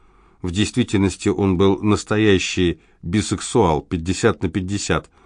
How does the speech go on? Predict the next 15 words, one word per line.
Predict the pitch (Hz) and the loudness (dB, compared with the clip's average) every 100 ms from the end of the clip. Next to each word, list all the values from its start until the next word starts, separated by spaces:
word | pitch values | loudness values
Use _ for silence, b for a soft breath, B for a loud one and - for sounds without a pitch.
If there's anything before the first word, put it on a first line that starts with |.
| b b b | b b b
в | - | -2
чём | 110 98 | 2 2
многие | - 107 113 95 95 | 2 4 4 4 4
молодые | 95 101 92 95 | 4 4 4 2
мужчины | 95 - 107 95 92 | 2 0 0 2 2
и | |
женщины, | 85 131 135 - 92 | 2 2 0 0 0
посещавшие | 82 95 - 92 - 90 - 92 | 0 -4 -4 -4 -2 -2 0 0
Элефанто, | 85 87 113 107 87 92 b b b b | 0 0 2 2 2 -2 b b b b
смогли | - 101 90 98 95 98 | 0 2 4 4 4 4
раньше | 101 107 95 - | 2 2 2 0
или | 87 | 0
позже | 87 110 98 85 | 0 2 2 2
убедиться | 90 90 90 - - | 0 0 -2 -4 -2
лично. | 95 73 - 64 | -2 -2 -8 -14